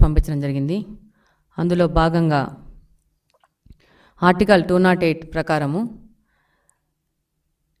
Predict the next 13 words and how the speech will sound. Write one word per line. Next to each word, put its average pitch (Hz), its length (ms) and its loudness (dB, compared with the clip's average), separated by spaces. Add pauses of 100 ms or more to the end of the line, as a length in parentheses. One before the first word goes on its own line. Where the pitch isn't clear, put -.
(140)
టెన్ 196 240 4
పర్సెంట్ 196 460 4 (640)
టోటల్ 190 320 6
స్ట్రెంత్లో 175 400 0 (360)
ఉండాల్సిన 170 460 2
అవసరం 170 340 -2
లేదని 160 320 0 (880)
చెప్పారు. 156 440 0 (2000)
ఈరోజు 190 420 2 (2250)
ఒకసారి 196 460 2 (140)
పార్లమెంట్ 180 440 4
మెంబర్గా, 165 380 0 (480)
మూడుసార్లు 180 520 0